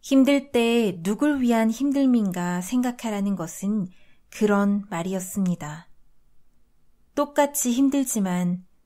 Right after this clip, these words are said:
나를 위해 힘들다면 궁지에 몰려도 나아갈 용기가 생긴다는 것이죠.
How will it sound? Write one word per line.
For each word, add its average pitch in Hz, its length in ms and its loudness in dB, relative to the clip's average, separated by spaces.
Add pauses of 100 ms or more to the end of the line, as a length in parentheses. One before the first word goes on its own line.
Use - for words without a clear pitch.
(160)
나를 220 400 2
위해 220 240 0
힘들다면 214 920 -2 (760)
궁지에 240 440 8
몰려도 190 600 0 (240)
나아갈 180 480 0
용기가 226 720 2 (160)
생긴다는 220 640 0
것이죠. 165 560 -8